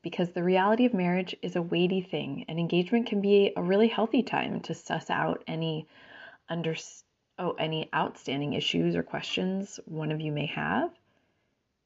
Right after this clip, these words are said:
And if you're a woman with questions about s-, sex, please, please try to find someone to talk with. There is info ahead in this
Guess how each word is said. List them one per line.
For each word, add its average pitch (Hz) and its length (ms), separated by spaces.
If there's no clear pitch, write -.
And 196 200
if - 160
you're 214 160
a - 100
woman 208 540
with 180 160
questions 175 480
about 160 280
s-, - 100
sex, - 840
please, 190 960
please 240 400
try - 180
to 175 80
find 175 300
someone - 180
to - 80
talk - 300
with. - 100
There 185 140
is 185 180
info 190 640
ahead 180 540
in 160 240
this 214 320